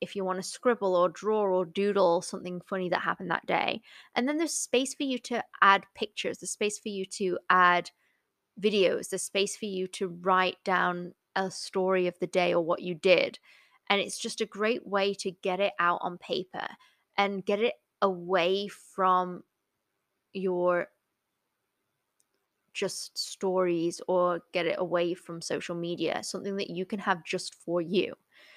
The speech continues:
And it's yours to keep forever. And at the end of your trip, if you wanna print it off, you're more than welcome to. And then you have your own souvenir.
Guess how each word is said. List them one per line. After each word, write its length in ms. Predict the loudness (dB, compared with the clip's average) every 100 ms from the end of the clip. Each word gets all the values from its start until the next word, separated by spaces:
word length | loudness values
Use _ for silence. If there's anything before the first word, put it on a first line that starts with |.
| -20 _ 2
And 140 | 2
it's 180 | 2 -2
yours 540 | 2 2 2 0 -2
to 100 | -8
keep 340 | -8 -4 -4 _
forever. 640 | -8 -2 0 0 -2 -6 -10 -20 _ _
And 120 | 2 2
at 140 | 2
the 160 | 4 4
end 180 | 2
of 100 | 2
your 120 | 2 2
trip, 400 | 4 4 4 2
if 180 | -4 -4
you 120 | -2
wanna 240 | 0 0 -2
print 400 | -4 -4 -4 -2
it 60 | 6
off, 300 | 8 6 0 -6
you're 200 | 0 2
more 280 | 2 0 -2
than 180 | -2 2
welcome 420 | 4 2 -2 -6
to. 240 | -2 0
And 240 | 0 -2 -2
then 100 | -2
you 120 | -2
have 260 | -2 -4 0
your 180 | 2
own 180 | 2 0
souvenir. 720 | -4 -4 -2 0 0 0 -4